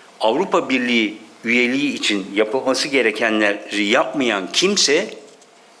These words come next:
üyeliği o engelliyor. Çok açık bu sorunun, e, cevabı. Yani Avru-, Amerika Birleşik Devletleri'nin ve, e, nato Genel Sekreterliği'nin bu açıklamadan sonra biz Türkiye'nin Avrupa Birliği üyeliğini gönülden destekliyoruz lafları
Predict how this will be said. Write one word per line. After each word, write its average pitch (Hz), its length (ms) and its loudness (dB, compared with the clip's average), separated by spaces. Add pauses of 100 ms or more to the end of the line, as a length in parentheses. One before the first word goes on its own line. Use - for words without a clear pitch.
(440)
üyeliği 131 400 0
o 208 140 2
engelliyor. 123 560 -2 (840)
Çok 139 200 0
açık 170 300 -2
bu 143 40 -8
sorunun, 92 600 -2 (120)
e, 98 180 2
cevabı. 82 460 0 (420)
Yani 208 320 2 (380)
Avru-, 165 360 2
Amerika 190 420 0
Birleşik 170 380 0
Devletleri'nin 156 720 2
ve, 151 320 2 (300)
e, 131 300 2
nato 151 260 2
Genel 143 280 2
Sekreterliği'nin 131 840 0 (1600)
bu 147 220 2
açıklamadan 143 640 2
sonra 143 340 0
biz 131 120 -2
Türkiye'nin 131 480 0
Avrupa 127 500 0
Birliği 123 240 -2
üyeliğini 123 500 0
gönülden 120 500 0
destekliyoruz 120 760 0
lafları 123 500 2